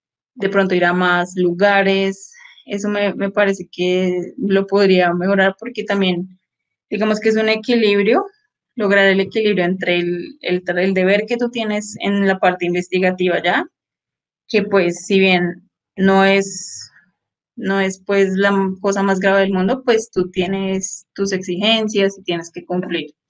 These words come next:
ciertos entregables, pero es una experiencia que se disfruta mucho. Pero entonces sí como nivelar más como las salidas y la parte cultural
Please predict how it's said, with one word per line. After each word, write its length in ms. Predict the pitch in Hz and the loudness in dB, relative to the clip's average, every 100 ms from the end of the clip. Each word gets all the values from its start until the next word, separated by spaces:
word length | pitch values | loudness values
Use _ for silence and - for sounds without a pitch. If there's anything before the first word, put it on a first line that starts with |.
| - - - - - | -20 -20 -20 -20 -14
ciertos 420 | - 196 - 175 | 0 0 2 0
entregables, 1160 | 185 180 180 180 214 214 214 208 208 214 214 - | 2 2 2 4 2 4 2 2 0 0 -6 0
pero 180 | 208 214 | 2 4
es 200 | 214 208 | 2 0
una 160 | 214 214 | 0 -2
experiencia 440 | 220 220 185 175 | 0 0 2 -2
que 100 | 190 | -2
se 80 | 190 | 2
disfruta 460 | 196 - 180 175 | 0 0 -8 -4
mucho. 340 | 185 226 220 - _ _ _ _ | 0 0 -2 -12 _ _ _ _
Pero 140 | 220 226 | 2 4
entonces 340 | 220 220 220 | 2 2 2
sí 140 | 226 | 2
como 240 | 233 226 226 | 2 2 4
nivelar 420 | 233 233 226 196 | 2 4 4 2
más 260 | 190 180 185 | 2 -2 -2
como 200 | 185 175 | -4 -2
las 260 | 180 180 | 0 -2
salidas 1000 | 180 175 202 220 220 214 202 202 202 202 196 | -2 -4 -2 -2 0 0 0 0 -2 -4 -8
y 600 | 185 175 175 175 196 - _ _ - | -4 -4 -4 -8 -14 -18 _ _ -4
la 200 | 185 180 | -4 0
parte 260 | 180 - - | -2 -2 -2
cultural 540 | 190 208 196 226 262 | -2 0 2 0 -2